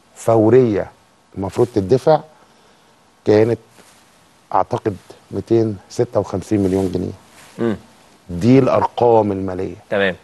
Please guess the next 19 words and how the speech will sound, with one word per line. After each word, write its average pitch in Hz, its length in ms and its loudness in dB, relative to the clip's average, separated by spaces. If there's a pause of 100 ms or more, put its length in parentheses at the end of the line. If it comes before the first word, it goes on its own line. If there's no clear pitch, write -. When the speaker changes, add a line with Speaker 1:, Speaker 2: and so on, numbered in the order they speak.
Speaker 1:
تخيل 113 240 2
أنت 117 200 2
موجود، 104 540 0 (640)
كل 120 180 4
اللي 113 100 4
موجود 104 320 0
في - 100 -16
خزنتك 104 460 0 (580)
بعد 110 420 2
التسليم 107 720 -4
الرسمي 117 520 -2 (460)
من، 98 340 -2 (360)
آه، 95 340 -2
الجهة 120 260 2
الإدارية 120 560 2 (280)
Speaker 2:
مم. 117 240 -8
Speaker 1:
للمجلس 110 800 0 (540)
كانت، 117 340 4 (800)
لا، - 80 -10